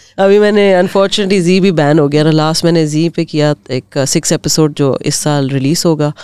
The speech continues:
अ, एक, अ, Jio के लिए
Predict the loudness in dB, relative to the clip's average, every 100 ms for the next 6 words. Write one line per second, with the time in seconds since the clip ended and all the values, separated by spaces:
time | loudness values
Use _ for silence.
0 | -20 _ _ -8 -2 0 0 -2 -2 -4
1 | -4 -4 -2 -2 -2 0 0 0 -2 0
2 | 0